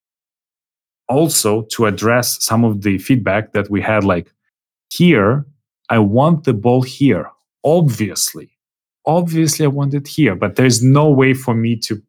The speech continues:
to, to, to put it up here because I want the ball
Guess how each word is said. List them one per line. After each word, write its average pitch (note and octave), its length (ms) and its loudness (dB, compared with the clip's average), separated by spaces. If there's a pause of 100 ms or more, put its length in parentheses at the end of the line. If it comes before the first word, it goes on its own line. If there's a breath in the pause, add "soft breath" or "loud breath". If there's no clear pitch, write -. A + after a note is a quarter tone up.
(140)
to, B2+ 160 -6 (100)
to, C3 220 -8
to - 140 -14
put - 200 -4
it G#2 100 -8
up G#2 120 -14
here G2+ 240 -8
because G2 340 -12 (420 soft breath)
I A2 100 -2
want B2+ 440 -4
the B2+ 80 -6
ball B2+ 420 -4